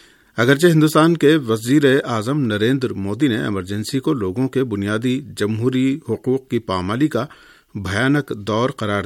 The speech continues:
دیا ہے، لیکن بہت سے تجزیہ نگار ان کی حکومت پر بھی جمہوری اقدار کی پامالی اور ہر مخالف آواز کو دبانے کا الزام لگاتے ہیں۔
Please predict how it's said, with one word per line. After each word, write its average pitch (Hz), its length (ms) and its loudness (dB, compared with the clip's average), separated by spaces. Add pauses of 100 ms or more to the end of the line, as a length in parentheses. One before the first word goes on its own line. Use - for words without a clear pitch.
(120)
دیا 117 240 0
ہے، 123 120 0 (580)
لیکن 143 320 4 (360)
بہت 113 220 0 (100)
سے 135 140 6
تجزیہ 135 520 -2 (220)
نگار 110 400 0 (140)
ان 143 140 0
کی 123 120 -2
حکومت 120 540 -4
پر 98 140 -4
بھی 110 320 -2 (380)
جمہوری 123 600 0
اقدار 113 400 -4
کی 107 160 -6
پامالی 110 520 -4
اور 107 180 0 (460)
ہر 123 80 0
مخالف 120 640 -2 (100)
آواز 104 460 -2
کو 143 120 0
دبانے 110 400 -4
کا 101 120 -8
الزام 151 460 -4
لگاتے 147 380 0
ہیں۔ 98 200 -4